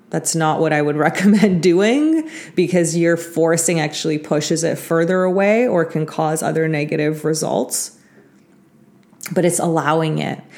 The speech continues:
It's knowing that you're worthy and allowing it to show up. Just allow the universe to do its work and take the aligned action.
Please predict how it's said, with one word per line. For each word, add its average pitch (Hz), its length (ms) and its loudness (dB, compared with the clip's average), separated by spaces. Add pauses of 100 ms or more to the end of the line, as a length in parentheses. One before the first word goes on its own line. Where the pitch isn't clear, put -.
(180)
It's 196 160 0
knowing 214 460 4
that 220 180 2
you're 180 140 2
worthy 156 600 0
and 160 140 0
allowing 147 640 0
it - 340 -4
to 165 100 -6
show 156 260 2
up. 160 120 2
Just - 180 -2
allow 208 360 4
the 254 100 2
universe 196 500 2
to 180 80 0
do 170 220 2
its 180 180 -6
work 165 240 0
and 175 160 0
take 180 300 -2
the 208 100 2
aligned 175 400 2
action. 156 640 -2